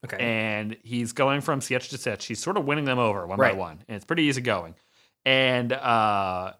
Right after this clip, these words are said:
Speaker 2: he takes on this Fremen wife, uh, at some point,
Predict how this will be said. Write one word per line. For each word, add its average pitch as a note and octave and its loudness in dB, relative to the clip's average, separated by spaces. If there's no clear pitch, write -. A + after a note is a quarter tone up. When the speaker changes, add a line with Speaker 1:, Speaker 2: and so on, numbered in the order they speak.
Speaker 2:
he A#2+ -2
takes D#3 0
on D#3+ 4
this D3 0
Fremen D#3+ 0
wife, A2+ -2
uh, G#2+ 2
at G2 -12
some G#2 -2
point, E2+ -14